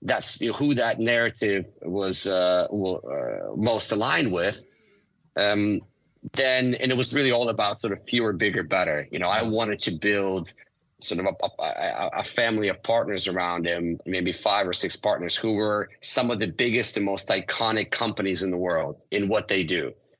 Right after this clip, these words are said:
right? So, and that, you know, hence, uh, why we partner with someone like Coca-Cola or Procter and Gamble. I mean, you know, these are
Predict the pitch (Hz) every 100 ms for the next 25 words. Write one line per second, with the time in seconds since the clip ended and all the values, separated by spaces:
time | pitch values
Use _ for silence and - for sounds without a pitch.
0 | _ 98 104 120 - 110 101 90 - -
1 | _ _ 117 123 - 113 85 117 98 -
2 | - - - _ _ _ - - 95 92
3 | 80 92 90 90 92 - 101 90 87 -
4 | - 87 85 85 82 - _ _ _ _
5 | _ _ _ - 87 92 - 131 127 98
6 | 85 80 - 101 - 98 92 98 117 101
7 | 95 90 92 87 98 92 110 120